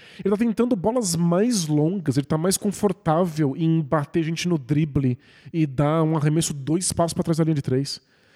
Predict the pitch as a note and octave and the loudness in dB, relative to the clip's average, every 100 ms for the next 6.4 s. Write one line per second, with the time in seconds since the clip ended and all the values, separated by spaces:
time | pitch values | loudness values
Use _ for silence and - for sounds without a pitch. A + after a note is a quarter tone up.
0 | - - G3+ G#3 B3 G3+ A3+ A#3+ B3 - | -14 -4 -2 0 0 0 -2 0 0 0
1 | G#3 D#3+ F#3+ G3 F3 F3+ E3+ E3+ F3+ D#3 | 0 0 0 0 0 0 -2 -2 -2 0
2 | F3 F3 D3+ D#3 E3+ D3+ - C#3 B2+ - | 0 0 0 -2 0 -2 0 -2 -2 -10
3 | _ _ _ D#3 D3 D3+ D3 D3 C#3 C#3 | _ _ _ -2 0 2 2 2 2 2
4 | C#3 C3+ B2 C3 C3+ C3 B2+ B2+ C3 C3 | 2 0 0 0 2 2 2 0 0 -2
5 | - C#3+ C3 C3+ C3 C3 C#3+ C3 A#2+ A#2 | -2 -2 -2 0 0 0 0 0 0 -4
6 | A2 E3 A#3+ | -6 -4 -4